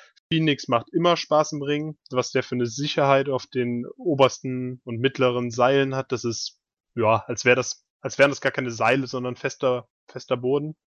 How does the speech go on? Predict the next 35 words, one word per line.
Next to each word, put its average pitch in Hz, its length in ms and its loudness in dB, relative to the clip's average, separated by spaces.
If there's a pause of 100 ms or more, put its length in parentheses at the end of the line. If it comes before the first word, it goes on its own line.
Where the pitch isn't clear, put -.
(680)
Und 131 200 6
man 127 120 2
hat 151 140 0
die 151 80 -4
Fäden 170 380 0
wieder 135 160 2
alle 127 200 0
aufgegriffen. 151 720 -2
Das 127 120 -2
ist 123 100 -6
ja 131 80 2
jetzt 117 160 -4
diese 120 220 -6
Vierer-Konstellation 143 1120 0
um 127 80 -2
Chavo 127 320 2
Guerrero, 127 460 0
Pentagon 127 640 -2
auf 123 100 -6
der 120 140 -2
einen 147 160 2
Seite 139 320 2
und 117 240 -6
Phoenix 127 340 -2
und 120 80 -6
Sexy - 300 -6
Star 123 240 2
auf 117 100 0
der 131 120 -4
anderen. 156 440 0 (840)
Ja, 233 140 12
du 139 60 8
hast 160 140 2
die 135 60 -16
Fäden 160 520 -2